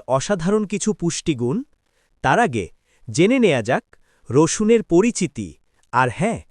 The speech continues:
চ্যানেলটি সাবস্ক্রাইব করতে ভুলবেন না। ধন্যবাদ। রসুনের পরিচয়। বৈজ্ঞানিক নাম অ্যালিয়াম স্যাটিভাম। পরিবার লিলিয়েসি বা লিলি পরিবার। উৎপত্তি স্থান মধ্য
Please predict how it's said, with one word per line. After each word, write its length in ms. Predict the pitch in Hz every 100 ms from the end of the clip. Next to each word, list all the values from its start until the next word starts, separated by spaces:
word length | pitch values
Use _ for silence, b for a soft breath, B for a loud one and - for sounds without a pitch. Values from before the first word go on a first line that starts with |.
| _ _ _
চ্যানেলটি 480 | - 139 175 214 294 269
সাবস্ক্রাইব 580 | - 147 - - 247 254
করতে 300 | - 143 - 220
ভুলবেন 440 | 139 180 190 147
না। 180 | 127 110 92 _ _ _ _
ধন্যবাদ। 640 | 104 131 180 220 147 107 78 _ _ _ _ _
রসুনের 460 | 147 247 - 302 330
পরিচয়। 520 | 220 202 180 117 82 78 _ _ _
বৈজ্ঞানিক 540 | 123 202 214 240 175 -
নাম 200 | 113 143 254 _ _ _ _
অ্যালিয়াম 420 | 151 214 269 285 277
স্যাটিভাম। 600 | - 180 190 220 127 113 82 71 _ _ _
পরিবার 480 | 165 208 254 139 95 80 _ _ _
লিলিয়েসি 760 | 135 165 240 269 254 - 139 85 - _ _ _
বা 220 | 107 101 165 311 _ _
লিলি 360 | 135 220 262 269
পরিবার। 480 | 170 135 107 95 82 _ _ _ _ _ _ _
উৎপত্তি 480 | 240 - 269 - 196
স্থান 340 | - - 101 71 _ _ _ _
মধ্য 280 | - 156 160